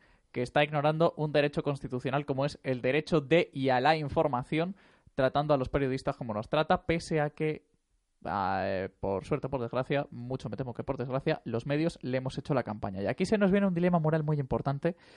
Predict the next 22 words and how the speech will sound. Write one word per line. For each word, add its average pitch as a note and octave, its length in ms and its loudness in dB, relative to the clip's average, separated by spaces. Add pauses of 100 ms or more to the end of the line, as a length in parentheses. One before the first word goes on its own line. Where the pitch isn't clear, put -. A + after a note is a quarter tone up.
(400)
que, A2+ 720 6 (140)
Coro, C#3+ 240 6
tú C3+ 100 -2
como B2 300 0
estudiante A#2+ 400 0
de A#2+ 80 2
periodismo A#2+ 380 0
me A#2 60 -6
imagino C3 280 -2
que B2+ 100 -2
también A#2 320 0
tendrás. B2 460 0 (580)
¿Qué E3 120 0
se D3 120 0
hace B2 220 2
de A2 100 2
esta A2 200 -2
gente? - 400 -8 (640)
¿No E3 260 4
hablas F3+ 380 6
de B2 200 4
ellos C3 440 0